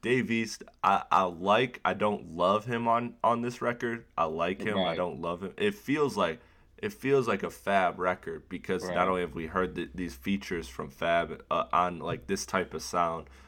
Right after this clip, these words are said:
Speaker 1: but also just, like, Fab kinda steals the show, even with his, even with his verse having some suspect bars. Like, he still
Speaker 2: <laughs>
Speaker 1: absolutely steals the show. So I, I, I wish, I, I don't know. I,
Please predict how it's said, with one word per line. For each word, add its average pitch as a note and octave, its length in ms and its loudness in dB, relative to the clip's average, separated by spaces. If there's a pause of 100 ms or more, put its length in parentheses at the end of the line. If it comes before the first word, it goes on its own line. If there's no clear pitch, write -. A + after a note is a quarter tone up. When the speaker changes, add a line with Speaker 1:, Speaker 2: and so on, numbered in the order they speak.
(200)
Speaker 1:
but F#2+ 120 4
also F#2 480 2
just, E2+ 280 -6
like, D#2+ 160 -4
Fab F2+ 340 0
kinda F2+ 240 2
steals G2 440 -2
the E2 80 -4
show, F2+ 500 -4 (280)
even G2 360 -2
with F#2 200 0
his, E2 320 -4 (100)
even F2+ 220 -2
with F#2 160 -2
his E2+ 140 -6
verse F2 460 -4
having F2 260 0
some D#2+ 180 -10
suspect D#2+ 600 -2
bars. E2+ 360 0
Like, D2+ 140 -6
he F#2 140 -4
still F#2 480 0
Speaker 2:
<laughs> - 360 -10
Speaker 1:
absolutely G2+ 680 2
steals F#2+ 440 -2
the E2 120 -6
show. G2 360 -2
So E2+ 400 -2 (580)
I, F#2 160 6 (100)
I, G#1 300 4
I - 20 4
wish, G2+ 460 2
I, G#2 280 4
I G2 100 4
don't G2 140 2
know. F2+ 80 2
I, E2 180 2